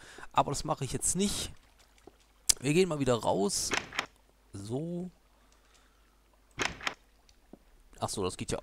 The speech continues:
automatisch, das brauche ich gar nicht hinter mir zumachen. Pfeile nehme ich wieder mit, Knochen auch und jetzt schnell, <laughs> nix wie raus hier, da kommt schon wieder, ne, sonst bleibe ich hier wieder eine Viertelstunde lang stehen und sammel Knochen auf. Draußen müsste es jetzt relativ sicher sein.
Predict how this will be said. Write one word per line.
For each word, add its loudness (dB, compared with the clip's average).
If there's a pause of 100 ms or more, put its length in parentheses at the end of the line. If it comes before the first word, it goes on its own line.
automatisch, 2
das -2
brauche 0
ich -6
gar 2
nicht -6
hinter -2
mir -6
zumachen. -4 (100)
Pfeile 0
nehme -2
ich -8
wieder -2
mit, -4 (500)
Knochen -6
auch -2
und -2
jetzt -2
schnell, 6 (180)
<laughs> -12
nix 2
wie 8
raus 8
hier, 6
da 4
kommt -4
schon 0
wieder, 4
ne, 2
sonst -2
bleibe 4
ich -4
hier 2
wieder -4
eine -2
Viertelstunde -2
lang 0
stehen 6
und -4
sammel 2
Knochen -4
auf. -2 (720)
Draußen 2
müsste -2
es 0
jetzt -2
relativ -4
sicher -2
sein. -2